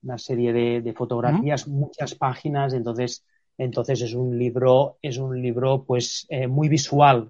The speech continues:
Speaker 1: muy visual y, y muy bien ilustrado por parte
Speaker 2: No, no,
Speaker 1: de la,
Speaker 2: me, me, me parece
Speaker 1: de
Speaker 2: un
Speaker 1: la
Speaker 2: precio muy,
Speaker 1: editorial.
Speaker 2: me parece un precio muy, muy razonable para un libro de estas características. Y bueno, yo creo que con esto ya hemos acabado con la charla. Me alegra muchísimo, te lo digo,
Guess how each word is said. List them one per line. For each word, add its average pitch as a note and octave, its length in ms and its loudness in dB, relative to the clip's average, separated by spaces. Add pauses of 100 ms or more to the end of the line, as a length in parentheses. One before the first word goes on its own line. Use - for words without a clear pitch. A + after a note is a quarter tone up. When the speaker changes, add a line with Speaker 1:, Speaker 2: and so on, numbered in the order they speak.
Speaker 1:
muy C#3 140 -6
visual C3 460 -2
y, B2+ 200 -4
y C#3+ 140 -6
muy D3 240 0
bien C#3 220 -2
ilustrado B2 500 -6
por A2 160 -8
parte C3+ 180 2
Speaker 2:
No, D3+ 60 6
no, D#3 60 8
Speaker 1:
de D#3 40 6
la, B2+ 240 2
Speaker 2:
me, C3+ 60 -8 (340)
me, B2 60 0
me B2+ 180 0
parece B2+ 220 2
Speaker 1:
de B2+ 60 6
Speaker 2:
un - 40 6
Speaker 1:
la - 0 -
Speaker 2:
precio C3+ 220 4
muy, C#3+ 160 2
Speaker 1:
editorial. B2+ 540 0
Speaker 2:
me C#3 100 -2
parece B2+ 180 2
un C3 60 2
precio C3+ 200 2
muy, B2+ 300 0
muy B2 120 -2
razonable C3 440 0
para B2 300 2
un A#2+ 180 0
libro A#2+ 220 0
de B2 60 2
estas A#2 280 -4
características. B2+ 720 -4 (760)
Y E3 80 2
bueno, D#3+ 180 10
yo E3 80 8
creo F3 120 8
que F3+ 100 6
con D3+ 140 8
esto E3 160 4
ya D#3+ 380 8
hemos C#3 200 2
acabado D3 360 4
con C#3 140 2
la B2+ 200 0
charla. D3 480 2 (240)
Me C#3+ 260 4
alegra E3 320 8
muchísimo, E3 680 0 (280)
te B2+ 120 -2
lo A#2+ 200 4
digo, C3 300 2